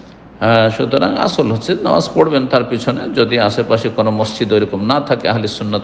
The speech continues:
কোরআন সুন্নাহর অনুসারীদের, আর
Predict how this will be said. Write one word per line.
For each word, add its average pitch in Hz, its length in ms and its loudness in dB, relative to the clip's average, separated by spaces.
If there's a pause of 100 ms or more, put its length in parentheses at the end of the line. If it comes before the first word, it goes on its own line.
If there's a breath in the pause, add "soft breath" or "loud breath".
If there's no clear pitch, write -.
কোরআন 104 200 2
সুন্নাহর 98 340 -2
অনুসারীদের, 87 540 0 (1000 loud breath)
আর 117 440 4